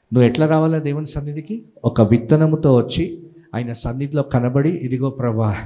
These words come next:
ఇది నీ కొరకు, నీ కొరకు, నా జీవితంపై శాపం విరగొట్టబడుటకు ఇది ప్రభా,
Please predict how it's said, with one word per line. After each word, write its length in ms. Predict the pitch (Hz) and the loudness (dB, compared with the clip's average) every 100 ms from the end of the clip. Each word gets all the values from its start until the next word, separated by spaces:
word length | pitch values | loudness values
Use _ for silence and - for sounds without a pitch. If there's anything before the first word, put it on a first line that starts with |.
| - | -6
ఇది 200 | 110 113 | -2 -2
నీ 180 | 117 123 | -2 -4
కొరకు, 460 | 123 113 107 104 - - _ _ _ _ _ _ - | -4 -6 -6 -12 -14 -20 _ _ _ _ _ _ -2
నీ 200 | 110 127 | 2 4
కొరకు, 460 | 127 117 101 - 98 _ _ _ _ _ _ _ _ - | 2 -4 -4 -10 -18 _ _ _ _ _ _ _ _ -4
నా 380 | 120 131 123 - | 2 4 4 2
జీవితంపై 640 | - 139 165 175 160 160 139 | 2 4 4 2 -2 -2 -2
శాపం 960 | 139 143 147 160 185 175 156 131 101 98 | -4 -4 -2 0 2 2 -2 -6 -14 -2
విరగొట్టబడుటకు 1040 | 127 196 233 254 254 208 208 165 170 147 120 - - - - - | 6 6 8 8 10 8 6 4 0 0 -6 -8 -18 -20 -12 -4
ఇది 240 | 143 139 | -2 0
ప్రభా, 440 | 135 131 107 110 | 0 -2 -2 -2